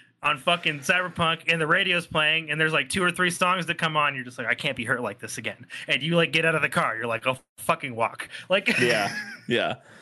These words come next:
Speaker 2: Als-, also, um, the, um,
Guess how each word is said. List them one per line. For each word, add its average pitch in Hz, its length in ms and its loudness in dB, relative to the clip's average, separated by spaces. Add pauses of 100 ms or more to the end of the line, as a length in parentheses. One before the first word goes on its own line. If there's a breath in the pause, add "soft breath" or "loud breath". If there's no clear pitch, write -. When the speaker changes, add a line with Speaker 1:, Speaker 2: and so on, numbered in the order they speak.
(300 loud breath)
Speaker 2:
Als-, 147 280 0 (160)
also, 135 520 2
um, 104 560 0 (480)
the, 113 360 -2
um, 90 460 -2